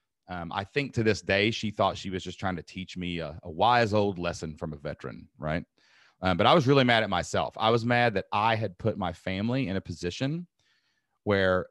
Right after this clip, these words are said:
someone else thought they had more control over my life and that their agenda was more important, um, than my family's agenda. And I made a promise to myself in the car that day that I would figure out a way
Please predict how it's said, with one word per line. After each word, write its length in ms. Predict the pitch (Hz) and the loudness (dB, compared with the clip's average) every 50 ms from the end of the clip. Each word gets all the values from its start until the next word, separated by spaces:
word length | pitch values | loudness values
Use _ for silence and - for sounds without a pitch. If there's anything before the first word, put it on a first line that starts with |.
| - | -10
someone 440 | - - - 131 120 123 123 120 113 | -8 -2 2 2 4 4 4 2 2
else 320 | - 101 104 101 98 - | 0 0 -2 -2 -2 -4
thought 200 | - 95 92 92 | -6 -6 -6 -4
they 100 | - 95 | -6 -8
had 240 | 85 87 85 82 76 80 | -8 -8 -8 -10 -10 -8
more 200 | 92 101 110 120 | -4 0 0 0
control 460 | 117 - 120 101 - - 110 101 98 95 | 2 0 -2 -4 -2 0 0 0 2 0
over 220 | 92 85 95 90 | 0 -2 -2 -2
my 180 | 87 87 85 82 | -2 -2 -2 -4
life 400 | 82 85 87 85 78 73 - - | -6 -6 -8 -8 -8 -10 -12 -12
and 140 | 90 87 | -10 -8
that 120 | 85 80 - 82 | -8 -8 -6 -2
their 180 | 101 107 117 | 0 0 0
agenda 540 | 107 107 90 82 - 107 101 98 92 92 87 | 0 -4 -8 -6 -6 -4 -4 -2 -2 -4 -4
was 180 | 78 80 76 85 | -6 -8 -10 -10
more 160 | 92 95 90 | -8 -8 -8
important, 580 | 82 73 - - 95 90 73 78 80 78 - - _ _ _ _ _ _ _ _ _ - | -10 -12 -10 -10 -10 -8 -8 -10 -14 -14 -16 -18 _ _ _ _ _ _ _ _ _ -12
um, 420 | 85 82 80 80 80 76 76 82 - _ - | -10 -10 -8 -8 -10 -10 -12 -14 -16 _ -10
than 140 | 95 90 | -8 -6
my 160 | 90 87 85 82 | -6 -4 -6 -6
family's 540 | - - 90 87 85 85 80 76 76 71 | -6 -6 -6 -6 -6 -6 -8 -8 -10 -12
agenda. 500 | 76 71 - 67 64 - - - - 98 - _ _ _ _ _ _ _ _ _ - | -14 -16 -16 -16 -18 -18 -18 -20 -20 -20 -20 _ _ _ _ _ _ _ _ _ -8
And 280 | 92 90 85 87 85 | -6 -4 -4 -4 -2
I 100 | 82 87 | -2 0
made 160 | 101 110 113 104 | 2 4 4 4
a 40 | |
promise 320 | - - 110 110 117 117 101 | 4 2 2 2 2 0 -2
to 80 | - | -2
myself 320 | 98 92 87 - 95 90 - | -4 -4 -4 -4 -6 -6 -8
in 60 | 85 | -10
the 80 | 82 - | -12 -8
car 240 | - 98 107 147 | -4 -4 -4 -2
that 100 | 151 98 | -4 -6
day 160 | 82 87 85 85 | -6 -6 -6 -6
that 100 | 85 85 | -4 -4
I 80 | 85 | -4
would 140 | 85 82 80 | -6 -6 -8
figure 260 | - 95 90 85 82 | -8 -10 -8 -6 -6
out 200 | 82 82 82 - - | -6 -6 -6 -6 -8
a 60 | 87 | -10
way 600 | 82 80 87 92 95 98 101 101 104 104 104 101 | -10 -6 -2 0 2 2 2 2 0 -2 -4 -6